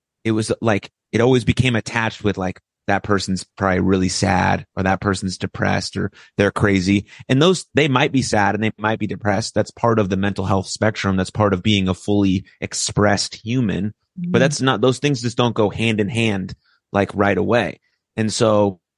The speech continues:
Speaker 1: <clears throat> over the four years that I've been trying to do this work and learn as much as I can,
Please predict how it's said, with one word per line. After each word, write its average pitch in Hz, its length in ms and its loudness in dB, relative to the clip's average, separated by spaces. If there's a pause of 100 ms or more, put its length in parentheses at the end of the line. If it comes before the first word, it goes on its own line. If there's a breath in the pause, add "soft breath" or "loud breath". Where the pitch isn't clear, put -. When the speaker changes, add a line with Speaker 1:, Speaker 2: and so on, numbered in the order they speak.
Speaker 1:
<clears throat> 147 380 -4
over 139 240 2
the 120 100 2
four 123 240 2
years 147 320 2
that 120 80 0
I've 107 120 -2
been 104 100 -4
trying 107 280 -4
to 101 80 -12
do 110 160 2
this 101 180 0
work 123 260 0
and 98 260 0
learn 107 220 4
as 107 100 -4
much 104 200 0
as 98 100 -4
I 98 120 -4
can, 120 540 -2